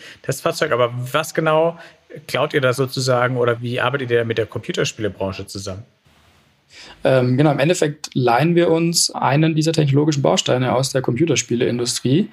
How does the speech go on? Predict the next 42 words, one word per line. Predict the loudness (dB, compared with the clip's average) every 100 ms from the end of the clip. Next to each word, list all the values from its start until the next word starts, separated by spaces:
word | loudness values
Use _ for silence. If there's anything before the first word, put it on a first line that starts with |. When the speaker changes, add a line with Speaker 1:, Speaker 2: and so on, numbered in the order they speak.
| -12 -20 -20 -20 -14 -2
Speaker 2:
die | 0
Echtzeit, | 2 2 0 2
äh, | 0
Rendering-Umgebung, | 2 2 2 0 0 0 0 2 2
mit | 0
der | 0
wir |
da | 0 2
arbeiten. | 2 2 2 0 -2 -4
Also | -8 -6
in | -6 -6 -2
unserem | -2 -2
Fall | 0 -2
ist | -2
das | -4
Unreal | -4 -2 0
Engine. | 0 2 2
Es | 0
gibt | -4 -4
da |
noch | -4 -4
ein | -4
paar | -2
andere | 0 0 0
mit | 0
Unity, | 0 0 0 -4
drei | -2 -2
D, | -2 0
mit | 0 -2 -4
Uni-Engine | 0 2 2 2 2 0
gibt's, | 0
glaub | 0 2
ich, | 2
noch, | 0 0 -2
ähm, | -2 -2 -8 -8
so | -6
ein |
paar | 0 0
Anbieter, | 2 0 2 0
die | 0
das, | -2 -2 -4
äh, | -6 -6